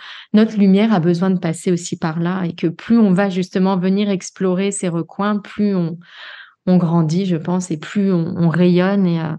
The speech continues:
je trouve ça vraiment très, très beau. Bah, bravo pour ce beau projet aussi de changer l'identité, parce qu'en tant qu'entrepreneur,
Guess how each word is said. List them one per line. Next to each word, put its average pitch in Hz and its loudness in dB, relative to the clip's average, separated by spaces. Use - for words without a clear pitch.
je - -16
trouve 196 -2
ça 175 -4
vraiment 214 2
très, 214 -4
très 196 -4
beau. 190 -2
Bah, 180 -2
bravo 190 -2
pour 233 -2
ce 196 -4
beau 214 0
projet 208 -2
aussi 214 -4
de 180 -2
changer 202 -2
l'identité, 190 -4
parce 208 -6
qu'en 190 -2
tant 185 -4
qu'entrepreneur, 185 -4